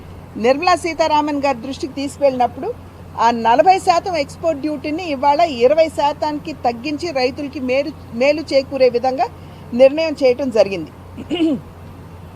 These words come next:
అదేవిధంగా వంట నూనె, ప్రధానంగా పామ్ ఆయిల్. ఇక్కడ ప్రత్యేకించి రాజమండ్రిలో మనందరికీ తెలుసు, చాలా విస్తృతంగా ఇక్కడ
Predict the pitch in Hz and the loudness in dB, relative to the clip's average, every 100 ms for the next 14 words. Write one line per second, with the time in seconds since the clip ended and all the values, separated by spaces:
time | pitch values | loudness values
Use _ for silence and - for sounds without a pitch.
0 | - - - 214 294 349 349 339 359 302 | -20 -12 2 2 4 0 0 2 2 2
1 | 254 302 359 320 277 262 - - - - | 2 2 0 2 0 -2 -6 -14 -20 -20
2 | - - - - - - 208 240 370 381 | -20 -20 -20 -20 -18 0 2 4 6 4
3 | 370 349 381 - 269 277 262 165 - - | 2 2 2 4 4 4 2 0 -4 -18
4 | - - - - - - 208 370 370 294 | -18 -20 -20 -20 -16 -10 -4 4 4 4
5 | - 233 226 359 359 339 381 269 269 311 | -2 -4 -2 -4 -4 -4 2 6 6 6
6 | 330 311 320 320 285 269 285 311 311 - | -4 -4 -4 0 2 2 2 -2 -8 -12
7 | - 262 254 262 339 - 262 277 262 254 | -6 0 0 0 -6 2 4 4 0 -10
8 | 311 311 302 311 285 262 277 262 226 | -8 -4 -2 0 -2 0 4 4 4